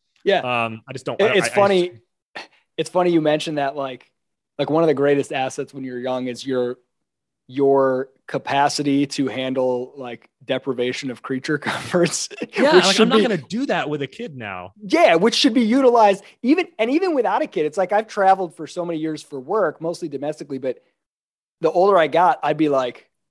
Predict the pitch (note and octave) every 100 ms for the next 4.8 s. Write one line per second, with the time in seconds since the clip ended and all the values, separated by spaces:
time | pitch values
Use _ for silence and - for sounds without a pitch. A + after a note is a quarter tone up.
0 | _ _ _ _ D#3+ D3+ D3+ D3 C#3 D3
1 | C3+ C#3 C3+ C#3+ C3+ C3+ C3 B2+ B2 A#2+
2 | _ _ _ _ _ _ D3+ D3 C#3 C3
3 | - - _ - F3+ D#3 D3+ D#3+ E3+ -
4 | F3 E3 C3 B2 C#3+ - G#3+ A3